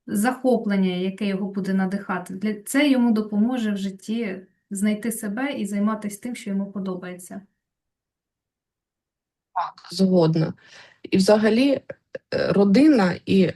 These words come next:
Speaker 2: е, родинний дім для тельців має стати їх першою сценою, де вони можуть без страху проявляти себе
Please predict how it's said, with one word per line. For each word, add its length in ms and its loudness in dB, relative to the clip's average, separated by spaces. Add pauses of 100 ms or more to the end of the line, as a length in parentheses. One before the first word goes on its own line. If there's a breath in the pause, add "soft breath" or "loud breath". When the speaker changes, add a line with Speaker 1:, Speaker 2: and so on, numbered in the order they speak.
(220)
Speaker 2:
е, 220 0
родинний 680 4
дім 400 0 (100)
для 280 2
тельців 500 -4
має 460 -2 (200)
стати 600 -4
їх 220 -2
першою 520 -2
сценою, 640 -4 (460 loud breath)
де 260 2
вони 400 0
можуть 560 0 (380 loud breath)
без 340 2
страху 680 -2
проявляти 800 0
себе 680 0